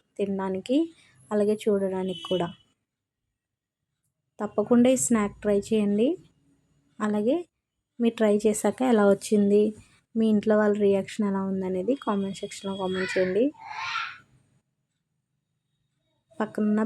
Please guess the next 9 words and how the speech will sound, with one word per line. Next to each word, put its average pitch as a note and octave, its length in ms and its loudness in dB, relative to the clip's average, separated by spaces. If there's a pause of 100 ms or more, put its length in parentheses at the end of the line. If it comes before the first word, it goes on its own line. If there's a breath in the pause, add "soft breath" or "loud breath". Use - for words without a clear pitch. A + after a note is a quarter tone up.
బెల్ G3+ 260 0
ఐకాన్ని G3+ 380 -2 (140)
క్లిక్ G#3+ 280 -4
చేయండి, G#3 340 0
సబ్స్క్రైబ్ G#3+ 500 -2
బటన్ని G3 380 0 (100)
క్లిక్ A3 280 -2
చేయండి. F#3 360 -2 (1040)
అలాగే G#3 280 -2